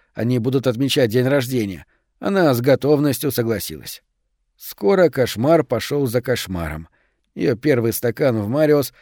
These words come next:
был на вкус странным. После него все казалось протухшим. Она понимала, что попала в беду, но не находила в себе сил что-либо изменить.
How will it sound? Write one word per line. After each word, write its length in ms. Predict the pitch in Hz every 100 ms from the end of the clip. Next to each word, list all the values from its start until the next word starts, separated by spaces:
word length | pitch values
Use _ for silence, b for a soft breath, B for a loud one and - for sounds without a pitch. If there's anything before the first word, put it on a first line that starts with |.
| b b -
был 240 | 170 160
на 140 | 143 123
вкус 360 | - 156 -
странным. 720 | - - - 170 107 87 69 - _ _ _ _
После 340 | - 113 139
него 260 | 135 156 170
все 200 | 117 -
казалось 420 | - 110 131 131 -
протухшим. 600 | 135 117 165 135 - 78 _ _ _ _ _
Она 280 | - 139 110
понимала, 520 | - 117 143 170 135
что 160 | 101 110
попала 380 | 104 113 117 110
в 80 | 98
беду, 320 | 113 165 147 _ _ _
но 180 | - 156
не 100 | 135
находила 560 | 131 123 123 147 147 117
в 60 |
себе 240 | - 107 107
сил 260 | - 156 b b b
что-либо 540 | - - 127 120 113 120 -
изменить. 720 | 120 107 113 107 104 -